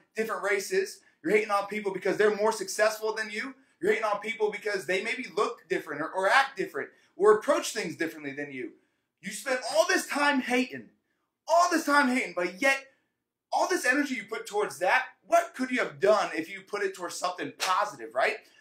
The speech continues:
So you, in this moment in time, take a look at your Facebook. Take a look at, at, at the last two to maybe three months of your life. How much time was spent hating on people, things, actions?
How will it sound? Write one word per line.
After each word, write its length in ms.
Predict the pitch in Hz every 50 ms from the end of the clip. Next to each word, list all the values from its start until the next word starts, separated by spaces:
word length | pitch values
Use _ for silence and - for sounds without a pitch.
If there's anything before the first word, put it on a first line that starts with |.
| _ _ _
So 380 | - - 220 214 214 214 - - _ 156
you, 540 | 156 196 262 285 262 190 160 320 - - - _ _ _ -
in 140 | 180 185 196
this 300 | 233 285 294 294 - 226
moment 260 | 233 233 233 220 214 208
in 40 |
time, 320 | - - 208 208 196 175 160 -
take 200 | - 294 320 -
a 20 | 311
look 260 | 262 247 247 247 233
at 100 | 214 190
your 120 | 190 185
Facebook. 520 | - - 190 185 185 - - 143 - - -
Take 200 | 247 277 262 285
a 100 | 269 247 - - - _ _ _ 165
look 220 | 202 226 220 220
at, 160 | 202 196 -
at, 180 | 185 196 190 170
at 180 | 175 180 180
the 80 | 185 170
last 400 | 175 202 214 226 226 - - _ _ -
two 160 | - - 240 240 240 240 240 214
to 80 | 208 208 - _ _ _
maybe 240 | 247 254 247 - 214
three 280 | 190 - 202 214 214 214
months 220 | 208 208 196 202
of 60 | 196
your 100 | 180 175
life. 260 | 175 175 156 123 - - _ _ _ _ _ _ -
How 240 | - 254 294 311 320
much 220 | 320 320 - -
time 380 | - 247 262 240 214 196 185 175
was 120 | 175 170
spent 320 | - - - 214 220 214 - - -
hating 500 | - - 196 202 196 185 147 117 - - - - _ -
on 180 | - 160 151 -
people, 640 | - 202 214 220 - 247 240 240 233 233 - _ _
things, 500 | - - 220 226 226 226 233 240 233 - - - _ _ _ -
actions? 720 | 214 208 208 - - - 143 117 95 - - - -